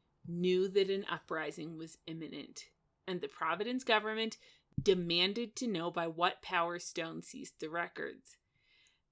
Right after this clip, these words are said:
And Stone answered that he would show no power, but he affirmed he acted by a power from Lord Baltimore, and that the Lord Protector had confirmed Baltimore's power. He dismissed the messengers,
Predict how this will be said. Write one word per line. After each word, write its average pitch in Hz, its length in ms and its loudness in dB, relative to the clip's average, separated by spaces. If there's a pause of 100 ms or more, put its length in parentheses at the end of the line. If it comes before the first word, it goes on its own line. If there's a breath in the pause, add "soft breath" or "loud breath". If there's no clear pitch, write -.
(120)
And 269 160 6
Stone 349 560 2
answered 165 580 -2 (340)
that 294 140 2
he 320 160 4
would 320 220 0
show 233 400 4
no 220 240 2
power, 160 600 -4
but 247 120 2
he 311 180 0
affirmed 320 560 2
he - 240 -4
acted 185 420 2
by 190 160 6
a 202 100 2
power 165 400 -2
from 175 260 -6
Lord 160 320 -6
Baltimore, 170 640 0 (560 soft breath)
and 254 160 4
that 285 160 0
the 359 120 0
Lord 262 460 4
Protector 180 600 -2
had 180 200 -4
confirmed 170 680 -4
Baltimore's - 640 -10
power. - 560 -4 (1900)
He 208 140 -2
dismissed 180 460 2
the 240 80 -2
messengers, 196 680 -2